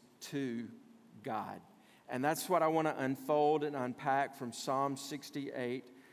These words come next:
today. Is it possible that over the last three months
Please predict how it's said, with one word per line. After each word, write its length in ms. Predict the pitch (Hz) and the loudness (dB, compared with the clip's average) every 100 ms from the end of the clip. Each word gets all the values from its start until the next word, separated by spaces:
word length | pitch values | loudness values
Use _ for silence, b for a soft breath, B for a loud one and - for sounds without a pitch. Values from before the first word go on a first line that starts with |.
| B B | B B
today. 480 | - 120 127 113 95 - - - - _ _ - _ - | -6 2 4 4 2 -6 -20 -20 -20 _ _ -20 _ -6
Is 180 | 131 160 | -2 2
it 220 | - - | 2 0
possible 720 | - 156 156 - 151 170 160 - B B B B - | -2 0 0 -4 -6 -8 -10 -18 B B B B 2
that 120 | 147 | 4
over 280 | 147 147 143 | 6 6 4
the 100 | 127 | 4
last 480 | 127 135 151 - - | 4 4 2 -2 -4
three 240 | 156 160 | 0 0
months 680 | 151 139 147 143 - - - | 0 0 -2 -4 -10 -12 -12